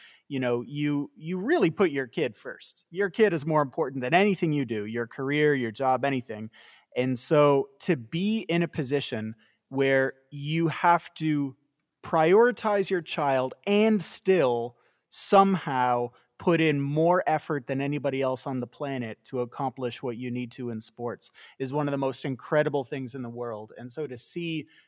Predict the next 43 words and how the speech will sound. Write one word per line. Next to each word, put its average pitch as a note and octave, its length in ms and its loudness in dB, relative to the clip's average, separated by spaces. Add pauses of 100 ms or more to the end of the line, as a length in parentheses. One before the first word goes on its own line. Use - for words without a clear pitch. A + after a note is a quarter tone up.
female C#3+ 380 -2
professional C3+ 480 -8
athletes B2 540 -10
do E3 240 -6
that, A2 280 -6 (320)
um, A#2 300 -8
is A#2+ 120 -8
just E3 200 -6
one D3+ 120 -4
of C3 60 -2
the B2+ 60 -4
most, A#2+ 420 -6
uh, - 80 -18 (100)
amazing B2+ 380 -8
things. B2+ 320 -10
There D3+ 100 -8
was C#3+ 140 -6
a D3+ 60 0
great, D#3+ 320 0 (120)
um, B2 460 -6
article, C3 520 -2 (280)
uh, A#2+ 180 -4
I C#3+ 40 -4
mean, D3 180 -2
you D3+ 100 -2
brought, B2+ 300 6 (220)
uh, A2+ 200 -4 (120)
E C#3 100 0
S B2+ 160 2
P D3 160 0
N D3 100 6
into C3+ 280 -2
it, B2 160 -2
so D3+ 80 0
I'll C3 100 4
bring B2+ 240 -2
the A#2+ 80 -6
Canadian B2+ 520 -4
equivalent B2 500 -4
Sportsnet B2 560 -6
into A#2 260 -8
it. A2 160 -6 (320)
Um, B2 380 -4